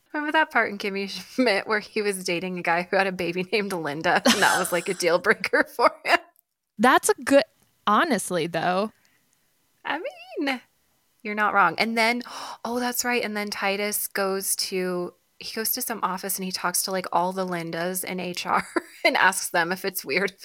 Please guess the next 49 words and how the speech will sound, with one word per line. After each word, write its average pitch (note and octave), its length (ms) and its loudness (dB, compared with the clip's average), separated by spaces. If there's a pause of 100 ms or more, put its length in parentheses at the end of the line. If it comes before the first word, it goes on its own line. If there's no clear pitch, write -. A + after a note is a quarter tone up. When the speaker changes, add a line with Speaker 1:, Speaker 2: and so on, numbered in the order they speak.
Speaker 1:
the G3+ 60 -14
baby's G3 360 -6
named F#3+ 240 -2
Linda. G#3+ 500 4 (160)
Speaker 2:
<laughs> - 200 -12
Speaker 1:
And A#3 100 4
it A3+ 80 2
turns G#3 260 -2
out G#3 200 6
none F3 180 2
of E3+ 140 -2
them F3 180 2
were F3 100 0
actually F3 360 0
named E3 260 -4
that F3 220 4
at - 160 0
birth, D3+ 400 4
<laughs> - 0 -
I B3+ 100 8
believe. B3 300 6 (720)
Speaker 2:
They G#3 280 2
Speaker 1:
They F#3 120 8
Speaker 2:
just A#3 100 2
Speaker 1:
just, F#3 160 4
Speaker 2:
changed G3+ 120 4
Speaker 1:
like G3+ 120 4
Speaker 2:
it G#3 160 4
for A3 100 4
the G3 160 0
H G3 240 0
R. G#3+ 360 8 (120)
<laughs> - 120 -10
Speaker 1:
Yes. E4 280 4 (960)
Oh, A3+ 340 0
that's B3+ 220 -6
a A#3+ 40 -10
good F3 160 -6
show. D#3 380 -4 (100)
Anyway, A3+ 320 2 (180)
Speaker 2:
<sighs> - 200 -16
Speaker 1:
we're A#3 100 2
not A#3 160 6
here A3 140 2
to G#3+ 100 -4
talk G#3 220 2
about G3+ 220 0
Kimmy G3 280 -6
Schmidt - 380 -2